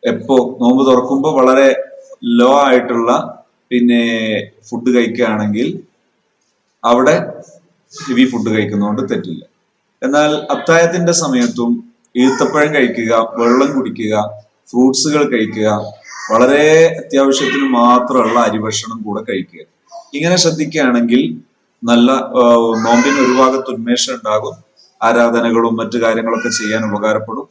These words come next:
ആരോഗ്യത്തിന് ഏറെ സപ്പോർട്ടീവ് ആകും. തുടർന്ന് നോമ്പിന്റെ സമയത്ത് അമിതാവേശമുള്ള പ്ര-, ആക്ടിവിറ്റീസുകളിൽ പോകാതിരിക്കുക.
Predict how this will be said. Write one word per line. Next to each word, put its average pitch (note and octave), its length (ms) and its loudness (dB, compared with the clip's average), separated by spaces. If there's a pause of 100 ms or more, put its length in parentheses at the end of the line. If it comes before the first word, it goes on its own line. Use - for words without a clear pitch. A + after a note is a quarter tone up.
(120)
ആരോഗ്യത്തിന് A#2+ 540 0
ഏറെ G#2+ 160 0
സപ്പോർട്ടീവ് A2 680 -6
ആകും. C3+ 320 -4 (800)
തുടർന്ന് D3 640 2 (160)
നോമ്പിന്റെ C#3+ 360 2
സമയത്ത് C#3 880 0 (260)
അമിതാവേശമുള്ള D3 1160 2
പ്ര-, - 640 -6
ആക്ടിവിറ്റീസുകളിൽ C#3+ 1040 -2
പോകാതിരിക്കുക. G#2+ 720 -2